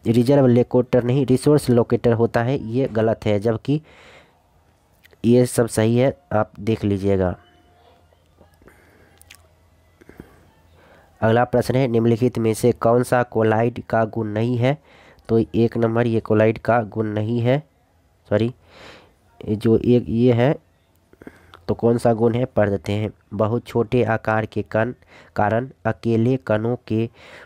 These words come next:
को नगण्य आँखों से नहीं देखा जा सकता। बाह्य बल से मुक्त होने पर वे स्थिर नहीं होते हैं। कोलाइड एक विषमांगी मिश्रण है।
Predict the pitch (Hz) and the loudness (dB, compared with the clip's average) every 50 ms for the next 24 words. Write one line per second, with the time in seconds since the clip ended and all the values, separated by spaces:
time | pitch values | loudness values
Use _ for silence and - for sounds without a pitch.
0 | - _ - 117 113 110 110 110 104 117 120 127 131 - - 110 104 - - 123 | -10 _ -2 0 0 0 0 0 0 -2 -2 -2 -6 -4 -2 -2 -2 -2 -2 -4
1 | 120 - - 120 117 107 107 107 110 113 101 101 107 104 - - 104 101 - 110 | -4 -2 -2 -2 -2 0 -2 -2 -2 -4 -2 -2 -2 -2 0 -2 -2 0 0 -2
2 | 107 - - 101 - - - 101 95 92 - _ _ 101 104 113 110 110 110 117 | -2 -2 -4 -6 -4 -2 -2 -2 -2 -4 -10 _ _ -6 -2 -2 0 0 0 -2
3 | 113 101 113 110 113 107 - - 113 104 101 104 110 104 - - 101 101 104 107 | -2 -2 -2 0 0 -2 -2 -2 -2 -2 -2 -4 -6 -8 -8 -12 -8 -6 -4 -2
4 | 104 107 101 - - 107 107 113 131 - _ 101 104 107 107 - - _ 98 104 | -2 -4 -4 -4 -4 -4 -4 -4 -4 -8 _ -8 -6 -4 -6 -6 -8 _ -12 -12
5 | 101 - - - 123 117 - 107 107 104 120 113 117 110 - - 120 110 107 113 | -12 -8 -6 -6 -6 -4 -4 -6 -6 -6 -6 -4 -4 -6 -4 -4 -4 -4 -2 -2
6 | 110 101 92 - - - - - _ - - 110 110 101 101 98 107 117 120 - | -2 -4 -6 -10 -16 -20 -20 -20 _ -4 0 0 2 2 0 0 -2 -4 -6 -8
7 | - - 113 110 110 - 95 98 104 - - 107 104 101 104 104 107 127 165 170 | -10 -6 -4 -4 -4 -6 -8 -8 -8 -8 -6 -4 -2 -2 -2 -2 -2 -2 -2 -2
8 | - _ _ _ _ - 101 104 - - 104 104 104 104 101 98 101 95 90 | -6 _ _ _ _ -8 -6 -6 -4 -2 0 0 0 0 -2 -2 0 0 -2